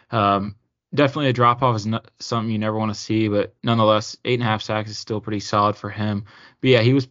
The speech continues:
he was probably my eight to ten range as well. Um, that's pretty much it on him, though. We have one other Big Twelve pass rusher we'll talk about at the end of the episode if we're going alphabetically.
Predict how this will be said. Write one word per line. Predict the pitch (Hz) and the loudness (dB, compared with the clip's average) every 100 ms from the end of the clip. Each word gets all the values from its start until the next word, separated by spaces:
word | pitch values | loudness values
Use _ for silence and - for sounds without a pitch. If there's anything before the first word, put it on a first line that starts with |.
| _ - | _ -2
he | |
was | 127 | -2
probably | 123 127 117 | 2 0 2
my | - | -2
eight | 110 101 | -6 -8
to | |
ten | - 110 104 | -8 -6 -4
range | 104 101 | -6 -6
as | 98 | -8
well. | 101 101 98 101 - _ | -4 -4 -4 -8 -14 _
Um, | 107 95 95 92 95 - _ _ _ _ _ _ _ _ _ | -10 -8 -8 -10 -12 -18 _ _ _ _ _ _ _ _ _
that's | 139 131 | -6 -4
pretty | - 156 | -4 -2
much | 143 143 | 0 0
it | 139 | 0
on | 123 | 2
him, | 127 139 | 0 -2
though. | 139 143 | -2 -4
We | 131 | -2
have | 113 | -2
one | 110 120 | -2 -4
other | 120 | -2
Big | 113 120 117 | -2 -4 -2
Twelve | 123 117 | -4 -2
pass | 120 117 117 | 0 -2 -2
rusher | 117 117 | -6 -6
we'll | 113 | -6
talk | 113 117 113 | -4 -2 -2
about | 107 113 113 | -2 -2 -2
at | - 113 | -2 -6
the | 110 104 | -4 -4
end | 113 117 | -2 0
of | |
the | 104 | 0
episode | 104 101 - 107 104 | -2 -4 -6 -4 -4
if | - | -6
we're | 104 | -4
going | 107 107 | -2 -2
alphabetically. | 104 - 107 104 - 110 | -4 -6 -4 -4 -4 -4